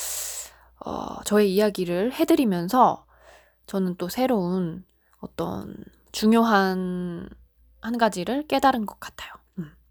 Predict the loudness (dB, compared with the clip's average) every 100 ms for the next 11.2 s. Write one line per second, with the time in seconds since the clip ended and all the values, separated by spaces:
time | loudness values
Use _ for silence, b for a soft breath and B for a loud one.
0 | B B B B -2 0 2 0 -2 -4
1 | -2 2 2 0 b b b b b b
2 | _ _ _ -14 -10 -10 -12 -16 -20 -20
3 | -6 -2 0 0 -2 -4 -4 -6 -4 -2
4 | -2 -2 -4 -4 -4 -4 b b b b
5 | b _ _ -8 -4 -2 -4 -4 0 0
6 | -2 -8 -12 -14 -18 -20 _ _ _ _
7 | _ -2 2 2 0 -2 0 0 0 -2
8 | -8 -6 -2 0 0 0 0 -2 -2 0
9 | 2 0 -4 B B B B 2 6 6
10 | 4 0 -2 -2 -2 0 0 2 2 0
11 | -2